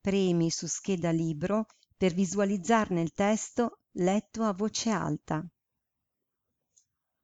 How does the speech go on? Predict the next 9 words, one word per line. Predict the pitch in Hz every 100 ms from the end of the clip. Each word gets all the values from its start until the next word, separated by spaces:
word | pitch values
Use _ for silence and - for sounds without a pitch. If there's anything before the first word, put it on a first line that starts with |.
| _ _ _ _ _ _ _ _ _ _ _ _ _ _ _ _ _ _ _ _ _ _ _ _ _ _ _ _ _ _ _ -
Gaiman | 190 208 226 233 226 220 -
Neil. | 208 220 185 147 160 - _ _ _ _ _ _ _ _ _ -
Odd | 165 190 190
e | 254 - - _ 202
il | 190
gigante | 151 165 202 247 254 220
di | 214
ghiaccio. | 175 151 - - 160 165 _ _ _ _ _ _ _ _ _ _ _ _ - _ _ _ _
Avventura, | - 170 165 151 160 156 185